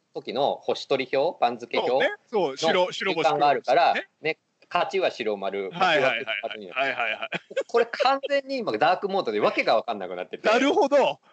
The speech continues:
Speaker 2: ダークモードだと反転するから、
Speaker 1: うん。
Speaker 2: 反転すると、黒星が白くなり、
Speaker 1: そう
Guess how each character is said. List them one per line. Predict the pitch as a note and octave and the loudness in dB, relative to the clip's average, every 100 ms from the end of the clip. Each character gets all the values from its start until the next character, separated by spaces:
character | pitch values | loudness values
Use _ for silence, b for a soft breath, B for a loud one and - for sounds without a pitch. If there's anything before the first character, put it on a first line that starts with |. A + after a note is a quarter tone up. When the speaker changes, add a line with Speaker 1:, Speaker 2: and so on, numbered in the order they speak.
| b | b
Speaker 2:
ダ | E3+ B3+ D4 | 2 2 4
ー | |
ク | G#3 | 0
モ | D4 D#4 | 0 0
ー | |
ド | B3+ G3 | 2 2
だ | D#3+ | 2
と | - F3 | 0 -2
反 | - C#4 C#4 | 2 2 2
転 | C#4 C#4+ C#4+ | -2 -2 -2
す | D4 D#4 | -4 -4
る | B3+ | -4
か | A3+ F3 | 0 2
ら、 | D#3 F#3 | 4 2
Speaker 1:
う | E3+ | 0
ん。 | b b | b b
Speaker 2:
反 | - C#4+ C#4 | 0 0 0
転 | C4 C#4+ C#4+ | -2 -2 -2
す | - C4+ | -6 -6
る | C#4 | -6
と、 | - F#4 - F4 - B B | -2 -4 -2 -8 -8 B B
黒 | - C#4 D4+ D4+ C#4 B _ | 0 4 6 4 2 B _
星 | C4+ C#4 | 0 2
が | B3+ D4 | 2 0
白 | - - - C4 C4 | 0 -2 2 4 4
く | G#3 G#3 | 2 0
な | F3+ D#3+ | 2 2
り、 | C3 | 0
Speaker 1:
そ | |
う | G#2 | -4